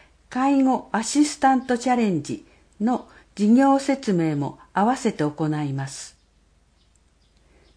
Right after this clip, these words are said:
対象、介護の仕事に興味のある方。日時、八月二十五日火曜十三時から。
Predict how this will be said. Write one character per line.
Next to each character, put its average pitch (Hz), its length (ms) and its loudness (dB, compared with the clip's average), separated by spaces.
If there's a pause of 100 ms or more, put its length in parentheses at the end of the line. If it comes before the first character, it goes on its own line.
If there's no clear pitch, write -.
対 220 240 2
象、 196 480 -2 (680)
介 269 300 2
護 196 120 4
の 160 120 2
仕 175 140 -6
事 208 260 0
に 190 140 0
興 269 260 2
味 185 120 2
の 151 180 -2
あ 180 80 -2
る 175 100 -4
方。 - 400 -14 (1200)
日 247 380 0
時、 - 260 -8 (880)
八 214 340 -2
月 277 280 2
二 269 160 6
十 208 260 2
五 196 180 2
日 160 440 -2 (300)
火 214 180 0
曜 214 400 0 (400)
十 247 260 2
三 269 320 2
時 - 120 -8
か 135 160 -8
ら。 113 160 -12